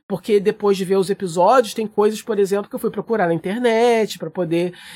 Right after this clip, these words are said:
é, descobrir resposta e descobri que eram coisas que haviam sido reveladas que eu tinha perdido.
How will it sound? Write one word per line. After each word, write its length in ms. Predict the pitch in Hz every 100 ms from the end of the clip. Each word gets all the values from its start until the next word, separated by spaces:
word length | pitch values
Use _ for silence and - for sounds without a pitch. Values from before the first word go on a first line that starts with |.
| -
é, 180 | 180 175
descobrir 340 | 170 - 175
resposta 520 | 185 214 - 196 226
e 60 | 262
descobri 480 | 220 - 262 240 233
que 100 | 247
eram 160 | 240
coisas 560 | 247 - 220 214 220 247
que 120 | -
haviam 280 | 240 190 220
sido 240 | 233 220
reveladas 560 | 202 214 214 190 190 214
que 80 | -
eu 60 |
tinha 160 | 233 233
perdido. 640 | 233 269 226 226 202 156